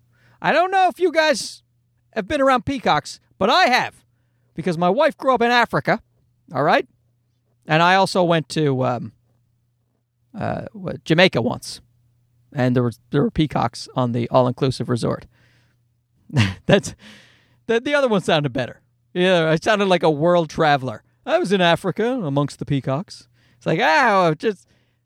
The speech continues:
now a second one was like, "I'm a rich white guy just going to all-inclusive resorts, and they had,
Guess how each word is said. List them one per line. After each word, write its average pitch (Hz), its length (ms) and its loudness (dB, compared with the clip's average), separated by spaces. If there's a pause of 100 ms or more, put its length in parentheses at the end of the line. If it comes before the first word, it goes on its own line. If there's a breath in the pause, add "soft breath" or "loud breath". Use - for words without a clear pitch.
(380)
now 190 280 2
a 185 140 2 (180)
second 202 300 -2
one 180 80 4
was 143 100 -2
like, 151 120 -2
"I'm 269 120 0
a 247 100 2
rich 247 220 0
white 262 240 0
guy 180 400 0 (180)
just 196 300 -2
going 240 240 2
to 233 60 2
all-inclusive 233 640 0
resorts, 202 400 0
and 277 100 -4
they 285 140 2
had, 277 320 2